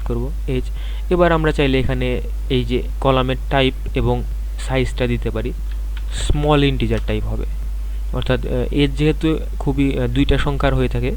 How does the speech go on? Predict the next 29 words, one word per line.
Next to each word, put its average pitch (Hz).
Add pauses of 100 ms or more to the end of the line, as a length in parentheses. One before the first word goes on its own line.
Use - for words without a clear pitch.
অথবা 123
ম্যাক্সিমাম 117
তিনটা, 120 (500)
তো, 127
আহ, 123
এখানে 123
আমরা 135
স্মল 123
ইন্ট 117
ইউজ 113
করতে -
পারি। 113 (2250)
তো 143
এটাকে 151
যদি 147
আমরা 147
রান 127
করি, 131 (2500)
তাহলে 127
আমরা 127
যদি, 127 (540)
এইবার 156
যদি 151
আমরা 127
এই 127
সিলেক্ট -
যদি 123
রান 117
করি, 113